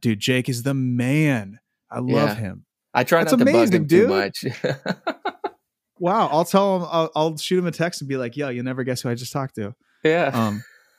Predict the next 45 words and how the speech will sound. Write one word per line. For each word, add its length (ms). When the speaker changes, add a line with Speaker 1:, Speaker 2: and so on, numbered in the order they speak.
Speaker 2:
<laughs> 160
Small 260
Speaker 1:
that's 100
Speaker 2:
world, 180
Speaker 1:
amazing. 120
Speaker 2:
man. 260
Holy 240
cow. 220
Speaker 1:
Yeah, 220
it 140
really 260
is. 220
It 100
really 260
is. 140
Like, 240
the 100
music 460
and 100
acting 340
world 220
is 140
just 320
so 180
tiny, 480
man. 360
Like, 240
I, 160
I'll 160
be 140
friends 340
with 220
a 80
singer, 440
and 180
then 140
I 80
find 320
out 280
a 60
year 300
and 80
a 40
half 280
later, 420